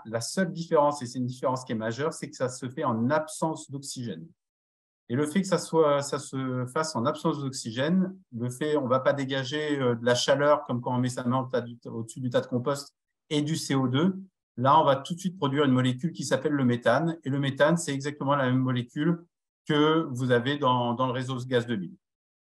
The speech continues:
Plus particulièrement, vous allez produire du biogaz. Ce biogaz est constitué de méthane et de C O deux. Mais en gros, ce méthane, c'est exactement la même molécule qu'il y a dans, dans, dans le gaz de ville.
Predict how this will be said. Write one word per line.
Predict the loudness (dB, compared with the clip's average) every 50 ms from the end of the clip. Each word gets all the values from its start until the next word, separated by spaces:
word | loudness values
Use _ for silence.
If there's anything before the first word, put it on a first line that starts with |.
| _
Plus | -4 -2
particulièrement, | 0 0 0 -2 2 4 4 6 6 4 4
vous | 4
allez | 0 0 0
produire | -2 -2 0 0 0
du | 0 -2 -2
biogaz. | 0 0 0 4 4 6 6 4 4 0
Ce | -4
biogaz | -4 -2 -2 0 0 0 -2 -2
est | -4
constitué | -6 -6 -6 -8 -6 -6 -6
de | -2 -2 -2
méthane | 0 0 0 2 4 4 4 2 0 -4 _ _ _ -2
et | -2 0
de | 0 -2
C | -4 -4 -2 -2
O | -2 0
deux. | 0 -2 -2 -2 -4 -8 _ _ _ _ _ _ _ _ _
Mais | 0 2 4 4 4 4 2
en | 2 2 2 2
gros, | 4 4 4 4
ce | 4 2
méthane, | 0 2 2 4 4 4
c'est | 2 0 -4 -8 -4 -2
exactement | -2 0 0 0 -2 -2 -2 2 2 4
la | 4 4
même | 2 2 0
molécule | 0 -2 -2 -2 -2 -4 -2 -2 -2 -2 -2
qu'il | -6 -8 -6 0
y | 4 6
a | 6 8 6 4 2 0
dans, | 0 2 2 4 2 2 2
dans, | 0 0 0 0 0
dans | 0 0 0 0
le | 0
gaz | 0 -2 -2
de | -2 -4
ville. | -6 -6 -6 -8